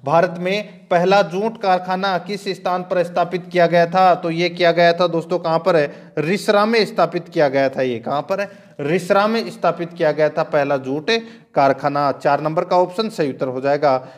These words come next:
आगे देखिए, होजरी के लिए प्रसिद्ध शहर है, होजरी के लिए प्रसिद्ध शहर कौन सा है? लुधियाना। एक नंबर का ऑप्शन बिल्कुल सही उत्तर हो जाएगा लुधियाना। आगे देखिए,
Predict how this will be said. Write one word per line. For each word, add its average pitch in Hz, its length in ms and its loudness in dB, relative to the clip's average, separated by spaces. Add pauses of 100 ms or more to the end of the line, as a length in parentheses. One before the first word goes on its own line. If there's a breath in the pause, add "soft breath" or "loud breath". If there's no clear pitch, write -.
(160 loud breath)
आगे 180 200 2
देखिए, 208 380 0 (380 loud breath)
होजरी 214 400 2
के 240 160 0
लिए 240 220 0
प्रसिद्ध 208 360 -10
शहर 147 360 -6
है, 127 280 -6
होजरी 170 400 -2
के 196 140 -2
लिए 202 200 -2
प्रसिद्ध 190 340 -10
शहर 190 300 2
कौन 190 200 -2
सा 190 180 2
है? 208 120 2 (360 loud breath)
लुधियाना। 151 960 0
एक 170 160 -2
नंबर 175 260 0
का 175 140 2
ऑप्शन 170 320 0
बिल्कुल 156 280 -4
सही 151 180 -2
उत्तर 143 160 -4
हो 139 80 -2
जाएगा 151 280 2
लुधियाना। 135 480 -2
आगे 135 340 -2
देखिए, 180 340 0